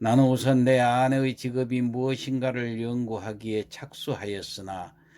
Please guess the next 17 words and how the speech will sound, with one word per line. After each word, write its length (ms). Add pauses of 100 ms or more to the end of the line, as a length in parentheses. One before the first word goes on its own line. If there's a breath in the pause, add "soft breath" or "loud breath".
(280 soft breath)
좁은 640
시야와 1000
부족한 680
지식으로는 760
이것을 460
알아내기 680
힘이 560
든다. 560 (1040 soft breath)
나는 320
끝끝내 720
내 200
아내의 520
직업이 560
무엇인가를 1000
모르고 840
말려나 540
보다. 420